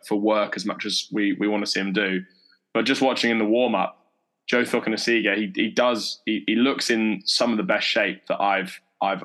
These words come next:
I've ever seen him. He's, he's, he's definitely slimmed down a little bit in the off-season.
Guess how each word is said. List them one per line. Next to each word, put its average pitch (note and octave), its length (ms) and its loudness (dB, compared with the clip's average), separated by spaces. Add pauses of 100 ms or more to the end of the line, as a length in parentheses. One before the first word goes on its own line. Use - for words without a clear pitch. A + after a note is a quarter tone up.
I've G2 140 0
ever G2 160 2
seen G2+ 280 0
him. F#2 140 0
He's, F#2+ 380 -2 (300)
he's, G2+ 280 0
he's G#2 160 -2
definitely A2+ 360 0
slimmed A2 480 0
down G#2 220 2
a G2+ 40 -2
little F#2 160 -2
bit - 140 -2
in F#2+ 100 -2
the G2+ 60 2
off-season. F#2+ 640 -2